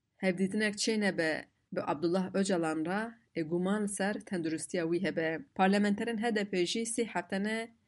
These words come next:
li Anqereyê ji bo balê bikişînin tecrîda ser Abdullah Öcalan li pêşiya Wezareta Dadê çalakiyan dikin bi navê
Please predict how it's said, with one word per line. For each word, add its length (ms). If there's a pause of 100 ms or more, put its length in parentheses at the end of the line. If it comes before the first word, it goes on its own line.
(160)
li 60
Anqereyê 840
ji 120
bo 60
balê 400
bikişînin 560 (340)
tecrîda 420
ser 180
Abdullah 400
Öcalan 540 (280)
li 40
pêşiya 440
Wezareta 400
Dadê 600 (340)
çalakiyan 600
dikin 360 (100)
bi 60
navê 300